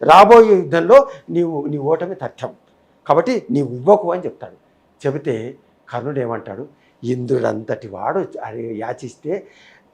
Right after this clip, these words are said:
నా చెయ్యి పైనే ఉంటుంది కదా, నేను ఖచ్చితంగా ఇస్తాను" అంటాడు.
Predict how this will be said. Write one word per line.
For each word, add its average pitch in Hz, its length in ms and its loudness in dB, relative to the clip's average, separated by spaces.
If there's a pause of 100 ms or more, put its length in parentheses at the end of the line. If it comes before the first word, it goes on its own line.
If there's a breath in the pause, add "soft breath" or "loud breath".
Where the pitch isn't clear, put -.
(140)
నా 101 200 -10
చెయ్యి 113 300 -12
పైనే 139 360 -6
ఉంటుంది 107 380 -10
కదా, 135 280 -8 (400)
నేను 123 140 -14
ఖచ్చితంగా - 640 -20
ఇస్తాను" - 340 -20
అంటాడు. - 240 -20